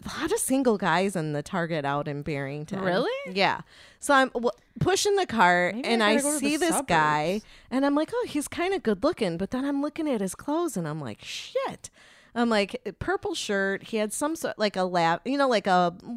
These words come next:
Speaker 1: like a lilac colored purple shirt.
Speaker 2: Like a dress shirt?
Speaker 1: Yeah,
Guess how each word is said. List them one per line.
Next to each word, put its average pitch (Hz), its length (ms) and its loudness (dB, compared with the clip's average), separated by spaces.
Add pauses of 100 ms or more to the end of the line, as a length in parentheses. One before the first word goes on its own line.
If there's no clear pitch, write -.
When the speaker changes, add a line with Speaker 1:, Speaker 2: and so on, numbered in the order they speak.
(220)
Speaker 1:
like 539 180 -2
a 427 100 0
lilac 311 520 4
colored 185 500 0
purple 220 340 -2
shirt. 147 440 -2 (120)
Speaker 2:
Like 196 200 0
a 180 120 2
dress 165 260 -4
shirt? 403 220 -6
Speaker 1:
Yeah, 220 400 4